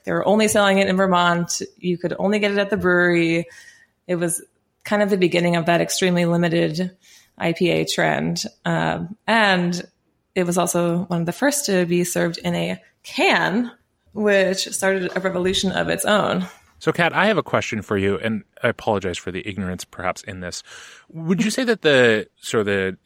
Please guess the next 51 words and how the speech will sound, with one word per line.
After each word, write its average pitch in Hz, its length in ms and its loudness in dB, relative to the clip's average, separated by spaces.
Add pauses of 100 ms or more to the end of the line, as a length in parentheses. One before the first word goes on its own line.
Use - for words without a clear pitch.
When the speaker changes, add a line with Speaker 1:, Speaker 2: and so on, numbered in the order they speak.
Speaker 2:
hazy 123 400 -4
and 101 120 -2
juicy 101 320 -2
I 95 100 2
P - 160 -6
A, 95 100 -2
if - 80 -8
we're 92 60 -12
gonna 90 120 -6
use 87 140 -8
that 85 180 -10
kind - 160 -10
of 82 60 -6
the 85 80 -8
correct - 340 -6 (140)
terminology, 92 640 -4 (480)
is 131 160 0
a 117 180 0
style 135 400 2
that's 117 220 -6
defined 104 420 -2
more 107 260 0
by 95 420 0 (360)
the 117 140 -12
production 123 560 0
method 180 340 0
of 160 220 -2
the 165 80 -2
beer 175 440 -2
or 120 240 2
the 110 280 -4
end 113 220 0
result? 95 500 -2
And, 107 180 -6
and 110 140 -2
if, - 320 -8
in 104 360 -4
how, 131 360 2 (100)
how 143 260 4
does 127 140 0
that, 110 240 0 (400)
'cause 156 140 -4
to 170 100 -2
me, 196 180 4
I, 151 100 6
I 143 140 0
always 160 160 4
think 127 140 -6
about 110 260 2
sort 107 160 2
of 92 140 0